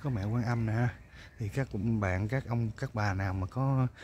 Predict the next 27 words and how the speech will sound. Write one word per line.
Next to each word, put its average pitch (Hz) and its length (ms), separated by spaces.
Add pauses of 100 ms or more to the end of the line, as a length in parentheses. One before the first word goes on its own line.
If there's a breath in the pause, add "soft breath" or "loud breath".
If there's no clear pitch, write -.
(180 loud breath)
à, 120 100
bệnh 101 360
gì 107 140
đó 117 220
thì, 95 360
thì 107 60
lên 113 260
đây 113 120
cũng 113 240
vẫn 110 160
xin 123 240
được, 101 240
à, 113 60
mình 101 220
hết 143 220
bệnh 101 220
nha 120 120
các 127 140
bạn. 101 200 (380 loud breath)
Các 143 180
bà 113 220 (320 loud breath)
ở 113 180
trên 117 220
có, 131 460 (140)
có 123 140
Phật, 104 120 (100)
à, 95 360